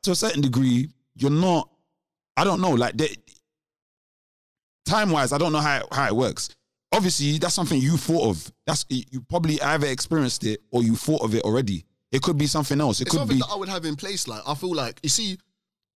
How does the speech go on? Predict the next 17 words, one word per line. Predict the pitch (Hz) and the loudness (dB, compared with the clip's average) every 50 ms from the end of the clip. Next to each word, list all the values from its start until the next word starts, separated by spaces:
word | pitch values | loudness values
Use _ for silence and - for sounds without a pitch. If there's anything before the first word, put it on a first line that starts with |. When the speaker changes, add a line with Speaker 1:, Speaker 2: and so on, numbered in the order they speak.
| _ _ _ _ _ _ _ _ _ - | _ _ _ _ _ _ _ _ _ -4
Speaker 2:
you | 143 | -2
can't | 135 - 254 196 139 | -2 0 -2 -2 -2
plan | - 190 - | -2 -2 -2
for | - - - | -2 -4 -4
everything, | 185 170 151 139 131 - 117 107 104 120 - _ - | -4 -2 -2 -2 -2 -2 -4 -4 -4 -6 -8 _ -14
but | 110 95 123 123 120 117 110 - _ _ _ _ _ _ _ _ - 101 - | -8 -4 -2 0 0 0 -2 -6 _ _ _ _ _ _ _ _ -14 -6 -4
there | 135 131 127 139 | -2 0 0 0
is, | 151 151 143 117 120 | 0 0 0 -2 -4
but | 92 - - 117 110 | -6 -8 -8 -8 -6
there | 101 117 123 139 | -4 -2 0 0
is | 135 - | 0 0
character. | - 151 143 131 110 - - 98 92 92 | -2 -2 -4 -4 -6 -8 -10 -12 -6 -4
So | - - 139 131 123 120 113 | -2 0 0 0 0 0 -2
just | 104 - 160 165 143 | -4 -4 -4 -2 0
say, | - 165 156 | 0 0 -2
for | 139 143 135 | -2 -4 -4
example, | 120 120 131 135 131 131 131 101 98 98 | -4 -2 -2 -2 -2 -4 -6 -8 -10 -10